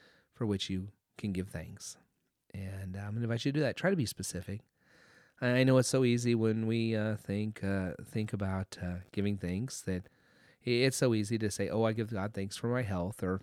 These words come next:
"I give God thanks for my, uh, for my family," or "I give God thanks for my job." And it's good to give God thanks for all those.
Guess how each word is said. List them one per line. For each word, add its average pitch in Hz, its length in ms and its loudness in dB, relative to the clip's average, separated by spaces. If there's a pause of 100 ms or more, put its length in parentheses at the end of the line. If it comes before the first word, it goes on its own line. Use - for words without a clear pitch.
(140)
"I 107 120 0
give 117 240 0
God 107 320 -2
thanks 107 340 -2
for - 200 -2
my, 110 340 0 (440)
uh, - 80 -6
for 135 120 0
my 143 120 6
family," 104 680 0
or 98 160 -6
"I 110 60 0
give 131 200 6
God 123 240 6
thanks 113 240 0
for - 120 -4
my 139 140 2
job." 101 440 0
And 131 140 -2 (220)
it's 139 180 2
good 143 320 8
to 170 60 0
give 104 220 2
God 135 240 2
thanks 123 220 0
for 107 140 0
all 90 120 2
those. 87 320 -4